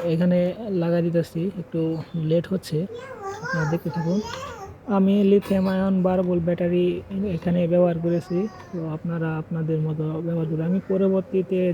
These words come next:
চেঞ্জ করে দেব। তো এইখানে দেখতে পাচ্ছেন মাইনাস তার কানেকশন করে নিলাম, আপনারা দেখতে থাকুন। এবার আমি সোলার প্যানেলের মাইনাস তারটা,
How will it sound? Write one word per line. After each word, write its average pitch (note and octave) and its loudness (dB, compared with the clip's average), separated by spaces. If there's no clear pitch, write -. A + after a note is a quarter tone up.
চেঞ্জ E3+ -4
করে F3+ 2
দেব। E3+ 0
তো G3 2
এইখানে G3 6
দেখতে G3+ 2
পাচ্ছেন G3+ 2
মাইনাস F3 0
তার F3 2
কানেকশন F3+ 2
করে F3 2
নিলাম, F3+ 4
আপনারা E3+ -2
দেখতে E3+ 0
থাকুন। E3 0
এবার G#3+ 6
আমি G#3 6
সোলার F#3+ 2
প্যানেলের F#3+ 2
মাইনাস F3 0
তারটা, G3 0